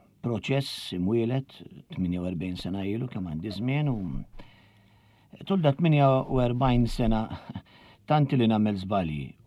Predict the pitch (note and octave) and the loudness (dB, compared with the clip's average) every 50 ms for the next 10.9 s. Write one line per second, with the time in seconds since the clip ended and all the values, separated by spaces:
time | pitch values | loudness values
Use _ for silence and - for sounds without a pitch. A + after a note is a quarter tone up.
0 | _ _ - A#2 A2+ - E3+ E3+ D#3+ D3 - A#2 A2+ - - - G#2+ G2+ - G#2+ | _ _ -8 -6 -2 0 0 0 0 2 2 0 0 2 -2 -4 -4 -2 0 0
1 | G2 G2 G2 F#2+ G2+ A2 - C#3 C3+ B2 B2 B2+ A#2 A2+ - - - A#2 A2 - | 0 0 0 -2 -2 -2 -2 0 0 2 2 2 2 0 -2 -4 -4 -4 -4 -4
2 | - - G#2+ F#2 - - - - - - - _ _ _ _ _ _ _ _ _ | -6 -8 -10 -10 -10 -10 -12 -12 -14 -16 -20 _ _ _ _ _ _ _ _ _
3 | _ _ _ _ _ _ _ _ - D#3+ C3 C#3+ D3 F3+ G#3+ G3 F3+ E3 D3+ - | _ _ _ _ _ _ _ _ -6 -4 -4 -2 -2 0 2 4 4 4 4 2
4 | - B2 - - - - _ - - D#3+ C#3+ A#2+ A#2 G2 G2 F#2+ F#2+ G2 - - | -2 -8 -10 -10 -16 -20 _ -4 0 2 2 2 2 0 -2 -2 -4 -4 -6 -6
5 | - A2+ G#2+ G#2+ G#2+ G#2 G2 - - B2 A#2+ G#2 F2+ E2 C#2 A1 - - - _ | -4 -4 -4 -2 -4 -4 -6 -6 -4 0 0 0 0 -2 -4 -8 -12 -16 -20 _
6 | - - _ _ _ _ _ _ - - _ _ - _ - _ _ - - D3+ | -20 -20 _ _ _ _ _ _ -20 -20 _ _ -20 _ -20 _ _ 0 2 4
7 | D#3+ F3+ E3 G#3 A#3 B3 A3 - _ - F#3 E3+ E3 D#3 - - _ _ _ _ | 4 4 2 2 2 0 0 0 _ 2 2 4 2 2 0 -4 _ _ _ _
8 | _ _ _ _ _ - - - - - _ _ - C#3 C#3+ F3 G#3+ G#3+ G3 F3 | _ _ _ _ _ -20 -20 -20 -20 -20 _ _ -8 -4 2 4 4 6 6 6
9 | F3+ G3 G3 G3 G3 F#3 E3 - - _ _ _ _ _ _ _ _ _ _ _ | 6 6 6 6 6 6 4 0 -4 _ _ _ _ _ _ _ _ _ _ _
10 | - - - C3 A#2 A2+ A#2+ - D#3 C#3+ - - - D3+ D3+ D3+ D#3 D3 | -18 -8 -4 -4 -2 -2 -2 -2 -4 -4 -4 -2 0 2 2 2 0 -2